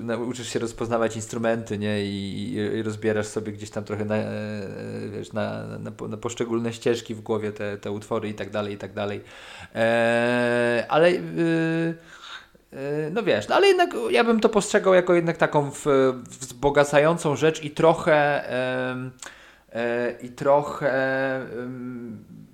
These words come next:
tak, e, na, na koniec bym ci, e, e, i, i słuchaczom powiedział jeszcze, że w sumie, to też odnosząc się do tych rzeczy, które mówiliśmy, mówiliśmy wcześniej, rozmaitych, to,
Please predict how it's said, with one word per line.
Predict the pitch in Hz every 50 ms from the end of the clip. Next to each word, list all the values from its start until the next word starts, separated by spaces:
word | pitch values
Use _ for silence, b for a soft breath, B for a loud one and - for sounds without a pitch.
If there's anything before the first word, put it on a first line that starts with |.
| - - - - 107 110 - - -
tak, | 135 120 120 120 - - - -
e, | 117 117 117 117 110
na, | 107 113 113 120 117 113 117 117 117 113 113 113 110
na | 113 117
koniec | 120 - - 147 147 143 135 131 -
bym | - - 123 127 123
ci, | - - 127 127 127 127 123 -
e, | 139 117 117 117 117 113 117 113 110 110 - - - - - _ _ _ _ - 113
e, | 113 110 113 110 117 113 113 110 113 113 113
i, | 113 117 117 117 117 117 113 117
i |
słuchaczom | 113 - - 113 107 123 120 - - 117 113 117 117 113 -
powiedział | - 117 110 113 117 113 123 120 113 117 113 110 110
jeszcze, | 110 110 107 - - 120 113
że | 110 113
w | 107
sumie, | - - 127 117 117 117 113 113 113 110 113 B B B B B B - _
to | - -
też | 117 117 110
odnosząc | 117 113 117 120 123 120 - 117 110
się | - 120
do | 107 113
tych | 110 110 - 113 104
rzeczy, | - 110 104 113
które | 107 - 107
mówiliśmy, | 110 110 110 107 110 113 113 113
mówiliśmy | 113 117 110 110 110 107 - 117 107
wcześniej, | - 120 117 - 110 107
rozmaitych, | 104 101 104 104 95 92 - 165 240 240 - B B B B B B B B B - _
to, | - -